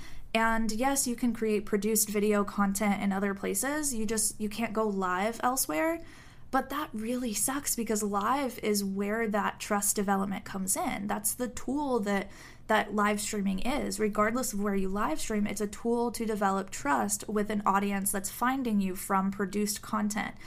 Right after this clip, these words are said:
That's the, the formula that you have to follow. That's how you use the tools. If you approach the tools like that, you start to understand when and where to use them. And I promise you,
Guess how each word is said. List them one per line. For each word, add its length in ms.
That's 500
the, 500
the 420
formula 520
that 120
you 100
have 160
to 80
follow. 460
That's 400
how 240
you 180
use 360
the 80
tools. 480
If 120
you 120
approach 420
the 80
tools 340
like 280
that, 340
you 100
start 220
to 160
understand 1080
when 260
and 220
where 220
to 140
use 300
them. 300
And 80
I 60
promise 500
you, 160